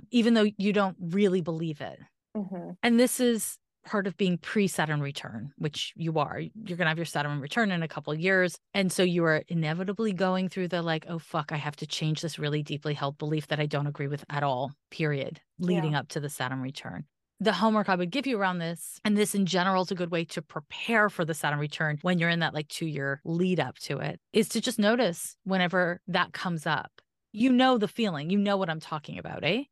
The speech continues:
Speaker 2: Yeah, I do
Speaker 1: Okay.
Speaker 2: know what you're talking about.
Speaker 1: So just notice it. And a good thing to do when you notice it is on a scale from one to five or one to ten, whatever's easier for your brain, rate it. "Okay, fuck, this is a ten. This is like a,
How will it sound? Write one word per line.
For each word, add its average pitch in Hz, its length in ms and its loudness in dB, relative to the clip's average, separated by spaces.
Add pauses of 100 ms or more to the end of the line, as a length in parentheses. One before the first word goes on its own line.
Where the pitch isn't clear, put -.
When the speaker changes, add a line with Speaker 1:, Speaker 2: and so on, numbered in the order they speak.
(180)
Speaker 2:
Yeah, 196 280 0 (180)
I 214 100 -4
do 185 100 -4
Speaker 1:
Okay. 180 100 -2
Speaker 2:
know 175 80 -4
what - 120 -10
you're 190 80 -8
talking 185 240 -10
about. 185 220 -10
Speaker 1:
So 294 140 0
just 339 180 2
notice 294 340 2
it. - 140 -4 (160)
And 247 240 2
a 214 80 4 (140)
good 269 220 4
thing 294 200 2
to 277 140 -2
do 202 180 2
when 190 140 2
you 175 80 0
notice 165 340 0
it 262 140 0 (140)
is 190 160 -4 (240)
on 196 160 2
a 214 60 2
scale 220 260 2
from 190 140 -2
one 196 160 2
to 214 80 -2
five 202 340 2
or 185 40 2
one 175 160 -2
to 190 100 -14
ten, 190 200 -2
whatever's 180 340 -2
easier 180 260 -4
for 180 100 -4
your 170 80 -2
brain, 185 280 2 (100)
rate 202 280 2
it. - 160 -4 (200)
"Okay, 226 300 4
fuck, 226 280 0
this 185 240 -2
is 220 140 -2
a 214 60 -4
ten. 202 420 0
This 170 240 -4
is 190 140 -2
like 196 240 2
a, 180 80 -2